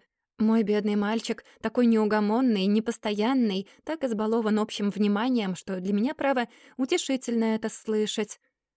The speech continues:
Я полагаю, они вечно нуждаются в деньгах, папа Миггельс?» Мистер Миггельс, которого покоробило при этом вопросе, возразил: «Надеюсь, что нет, сударыня. Надеюсь, что они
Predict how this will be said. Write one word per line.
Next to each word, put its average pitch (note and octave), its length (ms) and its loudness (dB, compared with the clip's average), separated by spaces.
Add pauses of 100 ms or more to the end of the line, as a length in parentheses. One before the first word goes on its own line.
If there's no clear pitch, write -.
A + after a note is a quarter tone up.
(440)
Я A3+ 220 4
полагаю, A3+ 420 0
они A3 280 2 (160)
вечно A#3+ 400 2
нуждаются A3+ 560 0
в A3 60 -4
деньгах, A3+ 480 0 (260)
папа D#4+ 220 0
Миггельс?» G3 640 0 (540)
Мистер G3 360 2
Миггельс, F#3+ 440 0
которого F#3+ 580 -6
покоробило F3 680 -2 (180)
при G#3 160 -2
этом F#3 300 0
вопросе, F3+ 500 -6
возразил: G3 640 -4 (760)
«Надеюсь, G#3+ 460 4
что - 160 -6
нет, A#3 220 0
сударыня. F3+ 640 -2 (240)
Надеюсь, A3 360 0
что G3 220 -6
они G3+ 320 -2